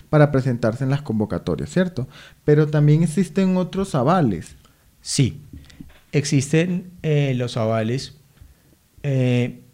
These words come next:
Speaker 2: a ver.
Speaker 1: Por ejemplo, el ava-, hay avales que son, por ejemplo, el institucional, el aval del comité de ética, o ¿dónde pueden encontrar esos avales? Y de pronto,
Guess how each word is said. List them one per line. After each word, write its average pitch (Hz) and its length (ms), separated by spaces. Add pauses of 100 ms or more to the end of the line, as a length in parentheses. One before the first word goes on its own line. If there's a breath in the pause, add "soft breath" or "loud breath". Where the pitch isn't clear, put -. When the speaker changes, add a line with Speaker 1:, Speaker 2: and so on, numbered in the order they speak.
(320)
Speaker 2:
a 123 160
ver. 107 200 (1600 soft breath)
Speaker 1:
Por 147 140
ejemplo, 135 420
el 139 180
ava-, 123 340
hay 135 220
avales 143 460
que 139 120
son, 123 300
por 135 120
ejemplo, 127 460
el 131 220
institucional, 131 1160 (380 loud breath)
el 127 220
aval 120 880 (240 loud breath)
del 135 200
comité 120 440
de 113 320
ética, 135 640 (240 loud breath)
o 139 240
¿dónde 170 380
pueden 180 320
encontrar 143 440
esos 151 320
avales? 131 480
Y 120 220
de 117 160
pronto, 131 500